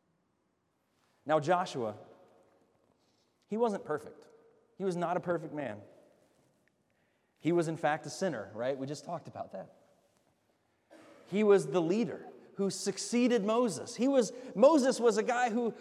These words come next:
spoke to God face to face like a friend. And here, Joshua, he forgot to even seek his counsel before making this life-altering covenant with enemy people. Going into this battle,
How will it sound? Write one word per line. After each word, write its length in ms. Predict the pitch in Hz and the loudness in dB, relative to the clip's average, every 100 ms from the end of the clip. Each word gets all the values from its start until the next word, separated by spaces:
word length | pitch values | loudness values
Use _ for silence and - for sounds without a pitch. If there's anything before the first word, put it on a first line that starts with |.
| - | -12
spoke 500 | - - 262 277 269 | -10 2 6 6 4
to 80 | 254 | 0
God 300 | 208 233 208 | 4 4 4
face 460 | - 277 294 - - | -2 0 0 -2 -2
to 100 | 214 | -2
face 380 | - 254 269 | 2 2 2
like 160 | 240 202 | 0 0
a 80 | 135 | -2
friend. 680 | - 214 294 240 151 170 180 - - - | -8 2 4 6 4 -2 -6 -12 -14 -6
And 140 | 196 | -4
here, 260 | 185 311 233 | 2 2 2
Joshua, 560 | 160 262 311 240 202 - - - | 2 2 2 4 2 2 -10 2
he 120 | 349 | 2
forgot 400 | 339 262 233 233 | 4 4 4 2
to 100 | 233 | -2
even 220 | 226 240 | 0 0
seek 240 | - 269 | 0 -4
his 180 | 269 262 | -4 -8
counsel 720 | - 269 339 311 - 135 - - - - - _ _ _ _ _ _ - | -6 -6 -4 -4 -2 -2 -4 -16 -20 -20 -20 _ _ _ _ _ _ -6
before 300 | 208 269 262 | -2 4 4
making 420 | 240 294 262 233 | 6 2 2 0
this 160 | 220 202 | 2 2
life-altering 1040 | 202 277 294 - - 254 254 247 233 202 - | 0 2 0 -2 2 2 2 0 -2 -4 -10
covenant 460 | - 247 214 160 139 | -4 -2 0 -2 -4
with 280 | 151 131 - | -2 -2 -2
enemy 380 | 233 302 294 254 | 0 2 4 4
people. 580 | 247 240 - 131 139 - - - _ _ _ _ _ _ _ _ _ _ _ _ _ _ _ _ - | 2 -2 -4 -8 -8 -18 -20 -20 _ _ _ _ _ _ _ _ _ _ _ _ _ _ _ _ 2
Going 300 | 233 285 254 | 6 8 6
into 180 | 233 | 4
this 160 | 220 190 | 2 2
battle, 480 | 156 165 160 151 | 4 6 6 6